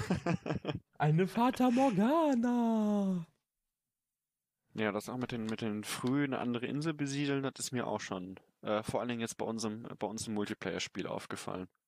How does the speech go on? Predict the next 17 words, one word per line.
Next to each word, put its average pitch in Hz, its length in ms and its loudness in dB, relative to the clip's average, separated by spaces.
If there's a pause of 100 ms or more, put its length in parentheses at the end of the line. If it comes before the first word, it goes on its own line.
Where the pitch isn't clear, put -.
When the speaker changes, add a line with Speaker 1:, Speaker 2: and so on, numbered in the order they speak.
(300)
Speaker 2:
Ja. 123 380 0 (260)
Speaker 1:
Ja, 110 160 0
hast 127 180 -2
eine 123 140 -2
Insel, 123 540 0
die 117 220 -2
hat, - 360 -4
äh, 110 920 0 (500)
Kartoffeln, 180 880 0 (680)
äh, 123 480 2
Getreide 165 880 2
und 131 240 0
statt - 320 -2
Hopfen 127 400 -2
hat 120 180 0
die 117 240 -2
Wein. 147 480 0